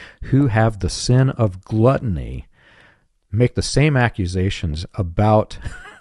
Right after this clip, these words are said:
<laughs> about people with, you know, same-sex attraction? And what's interesting, <laughs>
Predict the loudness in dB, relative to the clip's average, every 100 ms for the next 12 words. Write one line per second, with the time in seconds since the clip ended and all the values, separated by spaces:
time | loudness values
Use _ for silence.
0 | -4 -4 -10 -6 -8 -8 -20 -14 -12 -10
1 | -4 0 0 2 0 2 -2 -2 -8 -16
2 | -16 -18 -6 0 2 0 -2 -6 -16 _
3 | 0 2 2 2 0 -2 -4 0 0 -2
4 | -8 -10 -14 _ _ _ _ _ _ 2
5 | 4 4 0 -2 -8 -16 _ _ _ -4
6 | -4 0 0 4 2 2 -2 -4 -4 -6
7 | -10 -20 -20 _